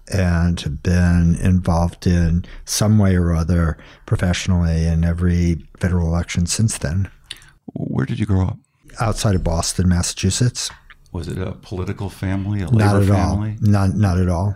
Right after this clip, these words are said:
Speaker 2: No. Uh, w-, parents, what did they do?
Speaker 1: My father worked as a travel agent, and my mother was first stay at home and then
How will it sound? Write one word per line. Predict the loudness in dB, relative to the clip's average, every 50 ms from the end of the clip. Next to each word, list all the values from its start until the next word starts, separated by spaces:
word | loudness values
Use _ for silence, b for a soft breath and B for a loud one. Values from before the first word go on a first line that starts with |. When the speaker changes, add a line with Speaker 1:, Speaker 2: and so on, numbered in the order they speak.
| -6
Speaker 2:
No. | -8 -8 -8 -10 -12 -14 -18 B B B B B B B B B -8
Uh, | -6 -4 -4 -4 -6 -8 -12 -20 _ _ -14 -14
w-, | -14 -14 -10
parents, | -6 -6 -4 -4 -4 -8 -10 -16 -18 -18 -14
what | -12 -10
did | -10 -8
they | -8 -8 -10 -10
do? | -12 B B B B B B B B 0
Speaker 1:
My | 2 4 4 4 4 4 4 4 2 0 -2 -4
father | -2 0 2 2 2 2 2 4 4 4 4 4 2 0 B B B B 0
worked | 0 0 0 -2 -4 -4 -2
as | 0 0 2 2 0
a | 0 0 0
travel | -2 -2 -2 0 2 2 4 4
agent, | 4 2 2 2 2 2 4 4 4 4 2 2 2
and | 2 2 4 4 2 2 2 0 -2 -4 -6 -10 _ _ -20 _ -14 -6 -2
my | 0 2
mother | 4 4 4 4 4 2
was | 2 2 0 -2
first | -2 0 0 0 0 -2 -4 -8 -10 -14 -16 -16
stay | -8 -4 -2 -2 -2
at | 0
home | 0 2 4 4 6 6 6 4
and | 4 4 2 2
then | 2 2 2 2 2 4 2 2 0